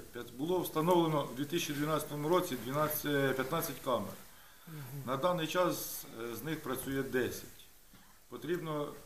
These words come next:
Speaker 1: деякі камери ремонтувати, і вони були встановлені вже зразу не тої якості. Е, було виділено перед Новим роком сто п'ятдесят тисяч на їх ремонт, але воно застряло з тим, що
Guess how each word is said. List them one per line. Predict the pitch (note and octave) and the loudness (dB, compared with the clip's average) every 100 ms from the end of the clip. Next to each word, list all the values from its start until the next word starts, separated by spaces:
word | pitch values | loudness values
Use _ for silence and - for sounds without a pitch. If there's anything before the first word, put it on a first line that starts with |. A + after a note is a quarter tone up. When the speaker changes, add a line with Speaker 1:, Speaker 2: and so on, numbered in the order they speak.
| - - - - - - | -20 -20 -20 -20 -20 -20
Speaker 1:
деякі | A2+ D#3 D3 | -10 -8 -6
камери | B2+ D3+ C#3+ C3+ | -4 -4 -2 -2
ремонтувати, | C3 C3+ C3 D3 E3+ F3+ F3+ E3 D#3 D3 | -4 -4 -6 -2 2 2 0 -4 -4 -6
і | B2 | -4
вони | C3 C#3+ | -2 -2
були | C3 C3 | -2 -2
встановлені | B2 - C#3 E3 D3 C3 | -2 -4 -2 0 0 -2
вже | A2+ A#2+ | -4 -4
зразу | A2+ D3+ D3 A#2+ B2 - - - - - | 0 2 2 2 -2 -2 -14 -20 -20 -20
не | A2 A2+ | -14 -14
тої | - C#3+ C3 A#2+ | -10 -6 -4 -4
якості. | A2 F#2 - - - - - - - - - - - - - - - - - | -4 -6 -8 -16 -20 -20 -20 -20 -20 -20 -20 -20 -20 -20 -20 -20 -20 -20 -12
Е, | G#2 G#2+ G#2 - - | -12 -12 -14 -18 -16
було | A2 D#3 F#3 | -6 0 2
виділено | F3 D3+ D#3 D#3 D3 | 2 0 -2 -2 -2
перед | D3 C#3+ | -2 -2
Новим | D3 D3 C#3+ | -2 -2 -2
роком | C#3 D3 C#3 B2 B2 | 0 0 0 -6 -8
сто | - C3+ | -8 -6
п'ятдесят | C3 A#2+ B2+ A#2 | -4 -4 -6 -2
тисяч | F#3+ F#3+ D3+ | -2 0 0
на | D#3+ | 2
їх | D#3 C#3+ | 2 2
ремонт, | D3+ D3+ D3+ | 0 0 0
але | A#2 A#2+ D3 | 0 0 2
воно | C3 C#3 | 2 0
застряло | A#2+ B2 D3 D3+ C3+ B2 - - - | -2 -4 0 0 2 -2 -6 -16 -18
з | - | -12
тим, | D3+ D3+ | -8 -8
що | - B2 | -4 -4